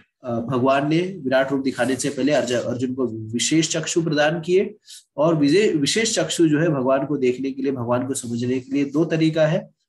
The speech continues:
एक है प्रामाणिक गुरु के द्वारा और एक भगवान के द्वारा स्वयं। हमने ये भी देखा कि किस तरह से विराट रूप के अंदर अर्जुन ने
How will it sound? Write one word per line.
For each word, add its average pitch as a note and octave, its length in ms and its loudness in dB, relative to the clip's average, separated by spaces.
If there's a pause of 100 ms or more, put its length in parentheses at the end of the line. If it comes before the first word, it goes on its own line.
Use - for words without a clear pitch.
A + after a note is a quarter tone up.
(160)
एक B2+ 200 2
है C3+ 320 0 (520)
प्रामाणिक B2 420 2
गुरु A#2+ 220 2
के E3 120 2
द्वारा D3+ 280 4
और B2 380 -2
एक A#2+ 100 0
भगवान A#2 400 -2
के B2 100 -6
द्वारा A2 400 -2
स्वयं। G#2+ 340 -4 (1400)
हमने D3+ 200 4
ये E3 80 6
भी F3 120 2
देखा E3+ 500 0 (140)
कि C3 100 -8
किस D3 220 -2
तरह C3 160 0
से F#3+ 340 0 (580)
विराट D3 340 2
रूप F3 180 4
के E3+ 80 0
अंदर D3+ 360 -2 (1500)
अर्जुन C#3 320 2
ने F3 340 0